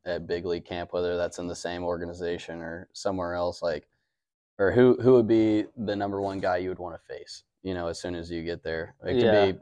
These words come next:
Speaker 1: Blue Jays, it could be whoever it is,
Speaker 2: It's
Speaker 1: you know,
Speaker 2: kind of
Speaker 1: like
Speaker 2: been a joke in here, but it's kinda serious. I always talk about stepping up on the mound the first time on spring training game, and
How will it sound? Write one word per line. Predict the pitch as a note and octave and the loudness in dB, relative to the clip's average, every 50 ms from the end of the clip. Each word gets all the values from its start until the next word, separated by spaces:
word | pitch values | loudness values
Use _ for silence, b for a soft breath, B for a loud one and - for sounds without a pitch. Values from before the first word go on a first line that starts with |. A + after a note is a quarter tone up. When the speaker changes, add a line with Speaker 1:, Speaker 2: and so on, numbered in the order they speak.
| - G2 F#2+ | -2 4 8
Speaker 1:
Blue | B2+ C#3 C3+ A#2 | 10 10 10 12
Jays, | A#2+ A#2+ A#2 A#2 A#2 A2+ G2+ A2 | 12 12 12 12 12 12 10 6
it | F#2+ | 0
could | G#2 G2 | 0 0
be | G2 G2+ G2 | 0 0 2
whoever | G2+ G#2+ G#2+ G#2+ G2+ G2+ G#2 G2+ G2 | 4 6 6 6 6 4 4 2 2
it | G2 | 2
is, | G2+ G2+ G2+ G2+ - | 2 0 0 0 -2
Speaker 2:
It's | - | -6
Speaker 1:
you | G2+ G2 | -8 -6
know, | G2 G2 | -2 2
Speaker 2:
kind | C3 A#2+ B2+ | 2 4 4
of | B2+ | 2
Speaker 1:
like | C3 | 2
Speaker 2:
been | C3 A#2 | 2 2
a | G#2+ | 0
joke | G#2 G#2 - G#2+ G#2+ A#2 A#2 - | 0 -2 -2 0 0 0 0 -4
in | A2 A2+ | -6 -8
here, | A2+ G#2+ G#2 | -6 -6 -4
but | G#2+ G#2+ G#2+ | -2 -2 -2
it's | G2+ - - - - _ _ _ _ _ _ _ - | -2 -6 -14 -18 -18 _ _ _ _ _ _ _ 2
kinda | D#3+ E3+ D3 | 4 4 4
serious. | - - - C3+ C3+ C3 A#2+ A2+ - - - - | 4 4 4 6 6 6 4 2 -2 -6 -8 -4
I | A2 A2 | 0 2
always | A2 A2+ A2 G#2+ | 2 2 2 2
talk | - A2 G#2 G2+ | 2 0 0 0
about | G#2 G2+ A2+ A2 G#2 G2+ G2 - _ | 0 2 4 4 4 4 2 -2 _
stepping | _ - - - - A2+ G#2+ G#2 A2 A2 | _ -20 -10 -2 0 0 0 0 0 -2
up | G#2+ G#2+ - _ _ _ - | -2 -2 -4 _ _ _ -6
on | A#2+ A2+ | -6 -4
the | G#2+ | -4
mound | G#2+ G#2+ G#2+ A2 A2 G#2+ | -4 -4 -4 -4 -4 -6
the | G2 | -8
first | - - G#2+ G#2+ - - | -6 -4 -4 -4 -4 -4
time | G#2+ G2+ G#2+ G#2+ G#2 G#2 | -4 -4 -2 -4 -4 -6
on | G#2 G#2 G#2 G#2 G2+ G#2 - | -8 -10 -10 -10 -12 -14 -16
spring | _ - A2 G#2+ G#2+ | _ -10 -8 -8 -8
training | - - G#2+ G#2 G#2 G#2 | -6 -8 -8 -8 -8 -8
game, | G#2 G#2+ G#2 G#2 G#2 G#2 G#2+ _ _ _ _ _ _ _ _ _ - | -8 -8 -8 -8 -8 -10 -12 _ _ _ _ _ _ _ _ _ -2
and | - G2+ F#2+ F#2 F#2 F#2 F#2+ F#2+ F#2+ | -2 -2 -2 -4 -6 -10 -12 -14 -14